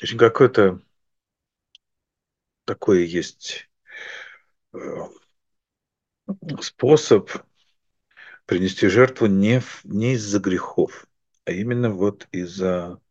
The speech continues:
из каких-то других побуждений. И если это для того,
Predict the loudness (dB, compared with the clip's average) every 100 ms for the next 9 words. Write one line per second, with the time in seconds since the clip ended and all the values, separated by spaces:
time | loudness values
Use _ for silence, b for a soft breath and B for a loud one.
0 | _ b b b b b b -10 -10 -10
1 | -8 -8 -8 -14 -4 -2 -2 -2 -4 -6
2 | -6 -6 -4 2 4 4 2 2 -2 _
3 | _ _ -20 B B B B _ _ -8
4 | -2 2 2 4 2 2 -2 2 2 4
5 | 2 2 2 4 4 0 -8